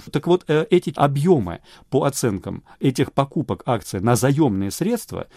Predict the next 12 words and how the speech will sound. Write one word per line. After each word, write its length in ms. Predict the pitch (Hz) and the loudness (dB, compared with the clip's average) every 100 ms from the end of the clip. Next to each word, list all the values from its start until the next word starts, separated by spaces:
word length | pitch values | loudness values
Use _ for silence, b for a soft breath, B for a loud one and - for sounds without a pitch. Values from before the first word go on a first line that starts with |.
| B | B
да, 260 | 120 143 95 | 2 2 2
они 160 | 104 | -2
были 240 | 110 110 101 | -2 -2 0
велики, 420 | 117 139 - 247 | 0 0 0 2
но, 280 | 151 104 B B B | 4 2 B B B
опять 340 | 143 185 185 | -4 -2 -4
же, 160 | 131 160 | -4 -2
они 260 | 147 190 | 0 0
составляли 580 | 190 160 - 143 196 170 | -2 -4 -4 -2 0 -2
примерно 460 | - 131 175 165 147 | -2 -2 -2 0 -2
полтора 520 | - 170 160 190 131 | 2 2 2 0 0
процента 680 | 107 104 - 226 190 87 | -2 -6 -2 -2 -2 -4